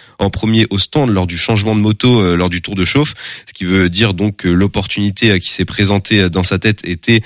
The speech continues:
absolument, euh, géniale pour lui. Sept secondes d'avance sur ses poursuivants qui se sont livrés une bataille pleine de rebondissements avant de voir, euh, Marc Marquez s'envoler.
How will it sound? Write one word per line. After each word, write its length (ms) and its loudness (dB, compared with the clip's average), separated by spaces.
absolument, 640 2
euh, 100 2
géniale 540 2
pour 200 -4
lui. 200 0
Sept 240 0
secondes 320 2
d'avance 280 0
sur 160 -6
ses 100 -4
poursuivants 460 -2
qui 120 -2
se 80 -4
sont 140 -4
livrés 400 2
une 120 -4
bataille 400 0
pleine 240 -2
de 80 0
rebondissements 640 0
avant 200 2
de 80 2
voir, 320 0
euh, 120 0
Marc 260 0
Marquez 300 -2
s'envoler. 520 2